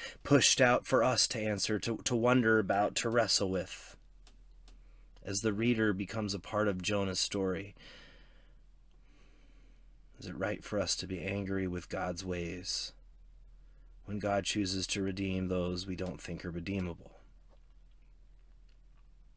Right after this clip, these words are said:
Well, I want you to think about what God has done for you, what God has done for me, in ways that we can only be honest with ourselves and God. We know that we're not worthy of this kind of love at times. We're not worthy of this kind of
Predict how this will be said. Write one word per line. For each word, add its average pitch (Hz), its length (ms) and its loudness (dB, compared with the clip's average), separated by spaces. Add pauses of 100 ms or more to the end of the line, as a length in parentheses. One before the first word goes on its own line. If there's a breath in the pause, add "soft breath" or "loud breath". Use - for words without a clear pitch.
(300)
Well, 104 360 -4 (1600 soft breath)
I 98 40 -10
want 101 220 0
you 104 60 -2
to 92 80 -4
think 101 220 -4
about 87 300 -2
what 92 100 -6
God 92 260 -4
has 92 100 -4
done 95 220 -2
for 104 140 -4
you, 95 360 0 (640)
what - 80 -16
God 101 180 -6
has 95 100 -6
done 104 200 0
for 107 160 -4
me, 104 480 -2 (1800 soft breath)
in 107 160 0
ways 113 440 8
that 107 80 2
we 107 100 4
can 110 120 -2
only 110 240 4
be 107 140 2
honest 107 480 2
with 104 120 0
ourselves 110 640 4
and 101 140 -2
God. 110 300 6
We 117 160 0
know 113 420 4
that 110 120 2
we're 104 160 0
not 104 200 2
worthy 95 440 0
of 90 100 -6
this 90 180 0
kind 90 280 -4
of 82 80 -8
love 85 280 -2
at 82 120 -8
times. 85 520 -6
We're 95 120 -6
not 101 220 -2
worthy 107 500 2
of 90 120 -2
this 95 140 0
kind 104 260 -2
of 87 120 -4